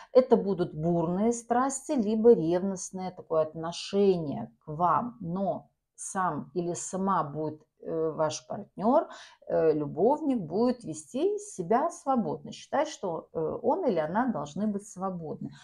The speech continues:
Отношения, в общем, будут как на пороховой бочке. От любовного партнера вам могут и денежки кому-то перепадать. Если вы в супружестве, а есть любовник или любовница, надо ждать из них, конечно же, катастроф, э, вот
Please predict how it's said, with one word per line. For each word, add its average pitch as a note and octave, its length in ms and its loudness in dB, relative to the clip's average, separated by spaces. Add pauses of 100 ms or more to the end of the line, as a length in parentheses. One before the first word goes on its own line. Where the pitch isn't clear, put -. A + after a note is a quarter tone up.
(280)
Отношения, D#4 640 -2
в C4 180 0
общем, B3+ 300 2
будут A#3+ 360 0
как A3 260 2
на G3 120 0
пороховой D#3 680 -2
бочке. D#3 560 -6 (300)
От - 140 -4
любовного G#3 480 4
партнера C4 580 2
вам G#3 380 4
могут A3+ 420 0
и A3 580 -4 (100)
денежки D#3 800 -4
кому-то D#3 540 -6
перепадать. D3+ 760 -8 (440)
Если C4 280 4
вы C4 180 2
в C#4 40 -10
супружестве, C4+ 1080 0
а E3+ 260 2
есть F#3 340 0
любовник F3 560 -6
или E3 180 -4
любовница, A#3+ 640 -2
надо A3+ 380 0
ждать F#3+ 440 -2
из E3 220 -8
них, A3+ 260 2
конечно D3+ 400 -10
же, D3 140 -14
катастроф, C4 880 -2
э, - 40 -6
вот D#3+ 420 -6